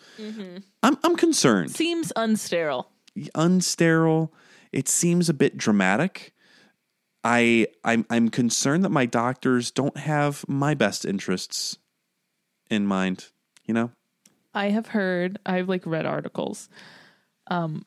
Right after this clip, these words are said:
Speaker 1: on both sides of this. I've read articles that are like, um, "Nothing on Grey's Anatomy is accurate except for all the sex." And I have seen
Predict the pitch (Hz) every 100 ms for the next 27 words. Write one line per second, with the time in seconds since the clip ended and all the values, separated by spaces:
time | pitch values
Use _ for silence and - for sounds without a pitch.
0 | _ 180 175 160 165 - 127 185 190 -
1 | - - 180 180 185 180 170 175 175 175
2 | 175 170 165 156 202 - - _ _ _
3 | _ _ _ _ _ _ 180 170 165 151
4 | - _ _ _ _ _ _ 190 180 185
5 | 185 180 175 170 165 170 165 165 165 165
6 | 190 - 180 175 170 - - _ _ _
7 | 190 175 190 185 175 - - 175 - 180
8 | 165 151 165 - 175 - - - - _
9 | _ _ _ _ _ _ _ _ 190 180
10 | 175 170 170 - 185 175 170 165 170